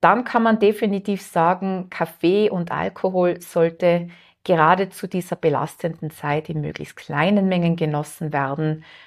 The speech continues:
und ist definitiv kein wirksames Schmerzmittel zu dieser Zeit. Und ansonsten habe ich mir auch noch ein paar gut wirksame Rezepte überlegt, die allen mit Verdauungsproblemen und Bauchkrämpfen einfach nur gut tun können.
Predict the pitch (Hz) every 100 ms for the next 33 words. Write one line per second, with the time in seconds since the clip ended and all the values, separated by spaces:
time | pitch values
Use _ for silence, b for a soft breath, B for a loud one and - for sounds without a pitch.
0 | B 170 170 175 170 - 180 - 196 175
1 | 175 156 - - 196 202 175 143 - -
2 | 151 - 156 156 185 - 185 208 196 -
3 | 190 185 160 - 156 160 - - - 208
4 | 202 202 196 190 202 202 - - 214 214
5 | 190 208 - - 190 190 175 180 190 -
6 | 175 175 170 170 175 214 202 202 196 -
7 | 175 170 165 156 - 202 - - 226 220
8 | 214 190 214 - 208 - 175 190 190 190
9 | - 185 147 156 185 - 180 175 165 165
10 | 165 160 160 - 160 - - 160 160 -
11 | 175 147 156 - - 165 165 196 190 160
12 | 143 - - 69 -